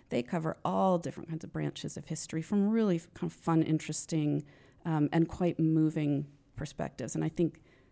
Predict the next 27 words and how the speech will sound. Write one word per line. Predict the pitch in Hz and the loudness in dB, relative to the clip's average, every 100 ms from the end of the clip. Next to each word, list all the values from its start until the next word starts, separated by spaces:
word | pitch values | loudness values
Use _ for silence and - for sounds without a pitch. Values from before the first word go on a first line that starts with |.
| _ | _
Time | - 202 208 | -4 2 4
Watch | 202 165 | 4 2
does | - 165 | 0 0
a | |
nice | 165 160 160 - | 2 2 2 0
job | - 160 156 151 - - | -4 -4 -2 -4 -8 -4
of | 156 156 160 - - - - - | -2 -2 -6 -14 -20 -20 -14 -2
bringing | 185 190 185 170 | 2 6 8 8
in | 165 | 6
both | 160 151 - | 4 -2 -6
scholarly | - 156 160 165 160 | -4 -2 0 0 -2
perspectives | 156 160 - 156 156 - 165 - | -4 -10 -8 -8 -8 -8 -8 -2
and | 175 175 | -2 0
just | - 208 202 - - | -2 -2 -2 -6 -6
the, | 175 151 - - - _ - | -4 -4 -8 -16 -20 _ -6
the | 175 170 - - _ _ - - _ _ _ | 0 0 -2 -14 _ _ -20 -20 _ _ _
story, | - - - - - 185 185 175 - - | -12 -8 -8 -8 -4 -2 -2 -4 -6 -4
right? | 160 165 | -2 -2
That, | 160 156 - | -4 -4 -2
I | |
mean, | 170 | -2
fundamentally, | 170 214 202 175 180 170 151 | 2 4 6 4 4 0 -2
history | 156 165 - 180 165 | -4 -6 -4 -2 -2
is | - | -4
about | - 156 160 151 - _ _ | -6 -4 -4 -4 -8 _ _
human | - 190 180 | -2 4 4
beings, | 156 151 156 151 - - - | 4 2 2 0 -6 -6 -8